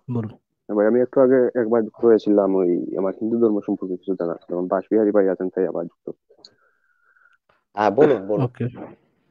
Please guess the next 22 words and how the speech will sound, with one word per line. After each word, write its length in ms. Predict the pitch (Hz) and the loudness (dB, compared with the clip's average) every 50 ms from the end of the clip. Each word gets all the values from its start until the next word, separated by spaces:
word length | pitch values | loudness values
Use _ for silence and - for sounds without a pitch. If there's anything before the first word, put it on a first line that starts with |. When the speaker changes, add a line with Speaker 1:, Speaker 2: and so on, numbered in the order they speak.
| _ _ _ _ _ _ _ _ _ _ _ - | _ _ _ _ _ _ _ _ _ _ _ -4
Speaker 2:
বাঁশবিহারী 400 | - 117 113 123 131 143 143 147 | -2 -2 2 4 6 6 8 8
ভাই, 280 | 139 135 120 104 92 | 8 8 8 8 6
এই 160 | 101 113 113 113 - - | 4 4 2 2 0 -2
হিন্দু 260 | 127 135 143 156 175 | -2 2 4 6 8
ধর্মে 280 | 175 170 165 175 170 | 8 8 8 6 4
যে, 320 | 160 156 165 165 156 131 - - - - - 131 | 6 6 6 6 6 6 4 0 -4 -4 -2 0
মানে, 360 | 127 127 127 127 120 120 120 - - _ _ _ _ - - - - - - - _ - | 2 2 4 4 4 4 2 0 -2 _ _ _ _ -16 -14 -14 -14 -16 -18 -16 _ -4
এই 280 | - 123 120 117 113 110 - | -2 0 0 0 0 -2 0
কলিযুগের 440 | - 156 160 165 170 180 170 180 160 | 4 6 8 8 8 8 8 8 8
আগে 180 | 151 139 139 139 | 8 8 6 6
কি 60 | 151 | 4
হিন্দু 280 | 135 135 135 135 139 | 4 2 0 0 0
ধর্মের 220 | 139 143 139 143 139 | 0 0 2 0 0
লোকেরা 260 | 127 120 131 127 123 | 0 2 4 4 4
গরু 220 | 120 110 104 107 | 4 2 2 2
খেত? 220 | 113 120 - - 87 80 - _ _ - - - - - - - - - _ _ _ _ _ _ _ _ _ _ _ _ _ _ _ _ _ _ _ _ _ _ _ _ _ _ _ _ _ _ _ _ _ _ _ _ _ _ _ _ _ _ _ _ _ _ _ _ _ _ _ _ _ _ _ _ _ _ _ _ _ _ _ _ 120 | 0 -2 -6 -8 -8 -8 -8 _ _ -20 -20 -20 -20 -20 -20 -20 -20 -20 _ _ _ _ _ _ _ _ _ _ _ _ _ _ _ _ _ _ _ _ _ _ _ _ _ _ _ _ _ _ _ _ _ _ _ _ _ _ _ _ _ _ _ _ _ _ _ _ _ _ _ _ _ _ _ _ _ _ _ _ _ _ _ _ -4
Speaker 3:
হিন্দুরা, 580 | 120 123 131 135 143 147 143 139 139 139 143 | -2 0 2 4 4 4 4 4 4 4 4
আহ, 460 | 139 135 - - 202 143 120 120 117 113 | 2 0 -2 -8 -12 -8 -6 -4 -4 -4
গরু 480 | 104 101 110 123 131 131 139 143 143 - | -6 -4 -2 -2 0 0 0 -2 -2 0
তো 200 | - 147 147 143 | 2 4 4 4
দেবতারাও 520 | 127 110 127 127 135 143 151 151 151 143 123 | 4 2 0 0 0 0 0 2 2 2 0
খায় 280 | - - 101 87 82 | -2 -4 -10 -12 -12